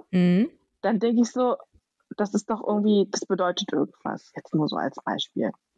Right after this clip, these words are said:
Speaker 1: Ja.
Speaker 2: Aber sonst, also ich bin jetzt keine, die nicht unter Leitern durchgeht oder sich über die Schulter spuckt, wenn ich eine schwarze Katze <laughs> sehe oder
Speaker 1: Ja.
Speaker 2: so. Das mache ich jetzt nicht.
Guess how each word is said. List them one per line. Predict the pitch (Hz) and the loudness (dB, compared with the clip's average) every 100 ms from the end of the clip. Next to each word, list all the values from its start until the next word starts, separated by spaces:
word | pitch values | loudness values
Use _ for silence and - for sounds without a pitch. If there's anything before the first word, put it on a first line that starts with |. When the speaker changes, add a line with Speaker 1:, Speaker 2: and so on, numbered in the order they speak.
| - _ - | -20 _ 0
Speaker 1:
Ja. | 180 | 0
Speaker 2:
Aber | 165 175 170 | 2 -2 -2
sonst, | 175 190 220 - | -2 0 -2 0
also | 190 | -2
ich | 190 | 0
bin | 196 | 0
jetzt | 190 185 | 0 -2
keine, | - 175 190 208 | -4 -2 0 0
die | 190 180 190 190 185 - - - - | 4 4 4 4 2 -4 -20 -16 -2
nicht | 190 | 0
unter | 185 185 | 2 0
Leitern | 170 175 202 190 | 0 0 0 0
durchgeht | 175 165 - - 156 135 | 2 2 2 2 2 4
oder | 120 170 160 160 156 - | 0 0 0 0 -2 -2
sich | - 185 180 | -2 0 2
über | 185 | 0
die | 175 | 0
Schulter | - 196 196 | 0 0 0
spuckt, | - 185 - | -2 -6 -2
wenn | 170 | -2
ich | 165 | 0
eine | |
schwarze | - 160 - | -2 -4 -4
Katze | 160 156 - 220 | -4 -6 0 2
<laughs> | 208 | 2
sehe | 269 294 - 320 - | 0 -2 0 -2 0
oder | 262 | 4
Speaker 1:
Ja. | 240 226 | 6 4
Speaker 2:
so. | - - - - - - | 2 -4 -4 -4 -4 -4
Das | 214 | -2
mache | 220 208 | -2 -2
ich | 202 | 0
jetzt | 165 - | -2 -2
nicht. | 151 143 - | -2 -2 -2